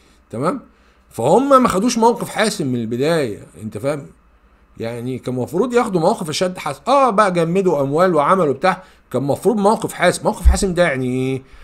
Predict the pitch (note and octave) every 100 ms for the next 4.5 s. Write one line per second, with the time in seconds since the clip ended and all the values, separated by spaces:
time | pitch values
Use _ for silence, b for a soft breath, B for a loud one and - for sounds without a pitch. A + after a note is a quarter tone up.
0 | b - D3 C3+ C#3+ C#3+ C#3+ D#3 A3 C#4
1 | F#3+ C#3 D3+ F#3 E3 - C3+ - F#3+ D3
2 | C#3 F3 E3 B2 B2 - D#3+ F3+ - D#3
3 | F3 B3 - - - b b b b A2+
4 | A#2 A#2 D#3 G#3 B3